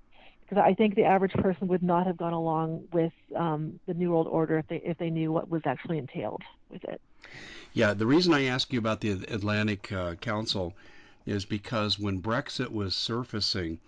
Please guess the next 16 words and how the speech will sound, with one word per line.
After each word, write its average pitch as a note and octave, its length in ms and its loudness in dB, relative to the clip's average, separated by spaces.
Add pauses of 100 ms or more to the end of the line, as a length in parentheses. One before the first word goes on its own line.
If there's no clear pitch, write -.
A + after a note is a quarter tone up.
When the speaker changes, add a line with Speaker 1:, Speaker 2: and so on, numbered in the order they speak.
(460)
Speaker 2:
and G2+ 160 0
you G#2 80 -2
remember, C3 300 0
I, G#2 180 -4
I, C#3 280 -4 (200)
I'm A#2 120 -2
kind F3+ 220 -6
of E3+ 100 0
aware C3 280 2
of A2+ 140 0
some A#2+ 240 -2
of A2 60 -2
the G2 60 -6
forces B2 540 -4
within F#2+ 360 -2
Britain G2+ 440 -2